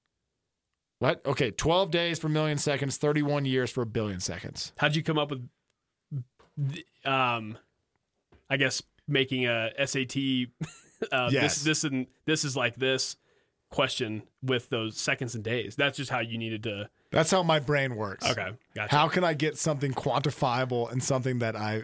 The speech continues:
Speaker 1: that I've done? It took me thirty-one years to live a billion seconds. It will take you
Speaker 2: Oh, you're related to your, your
Speaker 1: eleven
Speaker 2: age.
Speaker 1: days.
Speaker 2: Yeah.
Speaker 1: Well, no, I just, I
Speaker 2: Sort of.
Speaker 1: just, someone says a million dollars, I'm like, "Can't picture it."
Speaker 2: Mm-hmm.
Speaker 1: Someone says a billion dollars, I say, "Can't picture it."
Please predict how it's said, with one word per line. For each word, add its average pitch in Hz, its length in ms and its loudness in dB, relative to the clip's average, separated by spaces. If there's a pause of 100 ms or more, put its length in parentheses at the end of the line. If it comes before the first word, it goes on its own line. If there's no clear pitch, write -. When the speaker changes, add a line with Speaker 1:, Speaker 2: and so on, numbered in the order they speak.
Speaker 1:
that 117 140 0
I've 107 240 -2
done? 95 260 -4 (300)
It - 160 0
took 160 160 0
me 131 80 0
thirty-one 147 600 2
years 123 460 0
to 123 100 -2
live 113 140 -2
a 107 60 -2
billion 117 320 0
seconds. 135 480 -2 (1400)
It - 120 0
will 110 100 0
take 120 240 0
you 156 60 6
Speaker 2:
Oh, 160 80 6
you're 160 160 0
related 151 320 2
to - 80 0
your, 101 80 2
your 117 80 4
Speaker 1:
eleven 120 200 2
Speaker 2:
age. 127 60 2
Speaker 1:
days. 117 400 -2
Speaker 2:
Yeah. 110 220 -6 (500)
Speaker 1:
Well, 294 140 4
no, 339 160 6
I 202 120 4
just, 185 160 -2
I - 40 -2
Speaker 2:
Sort 196 180 6
of. 190 80 6
Speaker 1:
just, - 220 -4 (880)
someone 208 320 4
says 165 200 4
a 151 40 0
million 165 380 4
dollars, 127 380 4
I'm 135 80 0
like, 123 220 -2
"Can't 127 260 0
picture 139 380 4
it." 120 160 -2 (240)
Speaker 2:
Mm-hmm. 123 300 0 (380)
Speaker 1:
Someone 151 220 2
says 139 140 2
a 131 40 2
billion 151 300 2
dollars, 131 440 2
I 131 60 2
say, 110 40 -4
"Can't 139 300 0
picture 139 360 2
it." 117 160 -2